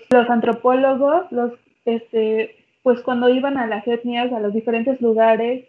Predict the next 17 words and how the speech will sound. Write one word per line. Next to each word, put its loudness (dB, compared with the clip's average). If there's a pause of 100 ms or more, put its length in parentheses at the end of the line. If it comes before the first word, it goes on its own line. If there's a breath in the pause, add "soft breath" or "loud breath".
(400)
pues -10
¿con -2
quién 0
hablaban? 0
Pues -2
con -4
los -2
hombres, -2
¿no? -2
Los -2
jefes 0
de 0
las -8
aldeas, 2 (460)
este, 2
los 2
médicos, 2